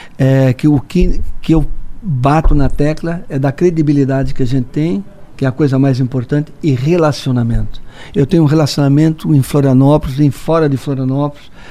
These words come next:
até porque não tem sentido eu, por ter sido um jogador, um bom jogador, seja o que for,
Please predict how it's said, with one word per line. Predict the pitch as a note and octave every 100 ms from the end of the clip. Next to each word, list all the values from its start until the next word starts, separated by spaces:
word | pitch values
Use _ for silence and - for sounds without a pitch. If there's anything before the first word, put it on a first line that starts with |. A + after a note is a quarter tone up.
| - - -
até | D4+ -
porque | G#4 F#4 -
não | G#3+ F#3+
tem | A3+ A3+
sentido | - E3 D3+ - D#3 C#3+ C3 B2 A2 - - -
eu, | D3
por | C#3 D3+ -
ter | D#3+ C#3+
sido | - D#3 D3+
um |
jogador, | C3 C#3 C3 B2 D#3 D#3+
um | C3+
bom | B2 D#3 C3+
jogador, | B2+ B2+ C3 D#3+
seja | - D3+ B2+
o |
que | B2+
for, | - E3+